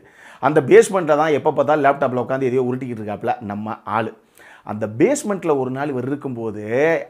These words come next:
அந்த வீட்டுடைய சுவருக்கு சைடுல இருந்து ஒரு வாய்ஸ் கேக்குது. நம்ம கதாநாயகன் காதை வச்சு கேக்குறாப்புல. அங்க ஒரு குரூப் பிளான் பண்ணிக்கிட்டு இருக்காங்க. "எப்பா, இன்னைக்கு லீவு, இந்த டேட்ல இந்த பேங்கை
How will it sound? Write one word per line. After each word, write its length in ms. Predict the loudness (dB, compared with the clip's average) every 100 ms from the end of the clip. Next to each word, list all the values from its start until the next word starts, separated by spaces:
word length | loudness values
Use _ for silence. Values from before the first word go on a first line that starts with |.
| _
அந்த 340 | -8 -6 -6
வீட்டுடைய 440 | -4 -4 -4 -2 -2
சுவருக்கு 560 | 0 0 2 0 -2 -2
சைடுல 220 | -2 -2
இருந்து 280 | -2 -2 -2
ஒரு 100 | -4
வாய்ஸ் 440 | 0 0 -2 -4 -8
கேக்குது. 340 | -8 -4 -4
நம்ம 300 | -4 -6 -8
கதாநாயகன் 640 | -8 -6 -6 -6 -8 -10
காதை 280 | -6 -6 -4
வச்சு 200 | -8 -8
கேக்குறாப்புல. 760 | -10 -10 -10 -10 -8 -4 0 0 -4 -20 -20 -20 _
அங்க 1080 | 2 2 0 6 6 6 2 2 0 -4 -14 -20 -4
ஒரு 160 | 0
குரூப் 480 | 0 0 -2 -2 -2
பிளான் 340 | -2 0 0
பண்ணிக்கிட்டு 360 | 0 -4 -4 -6
இருக்காங்க. 420 | -8 -6 -2 -2
"எப்பா, 440 | -2 -6 -2 -4 -2
இன்னைக்கு 320 | -6 -8 -6
லீவு, 360 | -4 -2 -4 -6
இந்த 280 | -10 -8
டேட்ல 520 | -4 0 0 -2 -8 -6
இந்த 160 | -8
பேங்கை 480 | -4 -4 -4 -4 -4